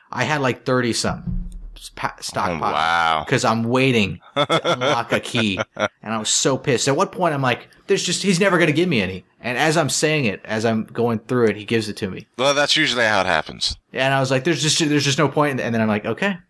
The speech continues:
Speaker 1: okay, I got one." Another thing I found out later where I just wanted to scream is in this area that I'm running around in, the Zanarkand Ruins,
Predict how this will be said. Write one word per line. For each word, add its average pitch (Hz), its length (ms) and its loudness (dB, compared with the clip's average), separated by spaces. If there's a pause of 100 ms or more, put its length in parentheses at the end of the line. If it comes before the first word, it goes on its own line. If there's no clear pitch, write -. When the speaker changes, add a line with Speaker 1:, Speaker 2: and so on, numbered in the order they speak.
Speaker 1:
okay, 165 340 -6
I 113 120 -4
got 135 240 0
one." 120 200 -2 (720)
Another 202 320 0
thing 175 160 0
I 123 100 2
found 131 260 2
out 117 160 2
later 139 300 2
where 104 140 4
I 98 140 4
just 101 200 -8
wanted 101 240 0
to 95 60 -4
scream 104 540 0 (200)
is 113 240 -2
in 170 300 2
this 190 200 4
area 160 380 4
that 143 160 2
I'm 139 160 2
running 143 220 4
around 131 360 4
in, 151 120 2
the 139 60 2
Zanarkand 123 460 2
Ruins, 127 400 0